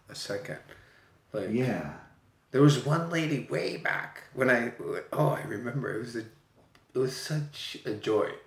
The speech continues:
Speaker 1: We were
Speaker 2: Who was it?
Speaker 1: there. I, I don't even know her name. Um, it was when, you know, I was nineteen at the time. I was at that actor's studio.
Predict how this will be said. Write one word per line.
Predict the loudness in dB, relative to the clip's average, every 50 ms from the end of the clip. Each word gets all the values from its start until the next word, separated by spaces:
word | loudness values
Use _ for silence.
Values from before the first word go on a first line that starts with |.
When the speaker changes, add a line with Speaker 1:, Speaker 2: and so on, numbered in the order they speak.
| -20 -20 -20 -20 -20 -6 2
Speaker 1:
We | 4 6 8
were | 10 10 8
Speaker 2:
Who | 10
was | 10 10
it? |
Speaker 1:
there. | 10 10 10 8 4 0 -6 -14 -20 _ _ _ _ _ _ -20 -20 -20 _ _ _ _ -6
I, | -4 -4 -4 -4 -6
I | -8 -8
don't | -6 -6 -6
even | -4 -2 0 2
know | 4 6 6
her | 6 4
name. | 4 2 0 2 2 0 0 -4 -8 -18 _ _ _ _ _ -20 -20 _ _ _ -6
Um, | -2 0 0 2 0 -2 -4 -8 -12 -6 _
it | 4 4
was | 6 6 4 4 4 2
when, | 2 4 4 2 0 -2 -2 -4 -2
you | 0
know, | 2 2
I | 4 4 4
was | 4 2 0 -2
nineteen | -2 -2 -2 -2 -2 -4 -6 -6 -8 -8 -8 -10 -14 -18 _ _ _
at | -12 -12 -8 -6
the | -6 -6
time. | -6 -6 -8 -8 -10 -12 -16 _ _ -10
I | -10
was | -6 -4 -2
at | 0 0 0 0
that | 0 0 0 0 -2 -6 -8 -10 -8 -4
actor's | -4 -4 -4 -4 -6 -8 -8 -10
studio. | -8 -4 -4 -4 -4 -4 -6 -8 -10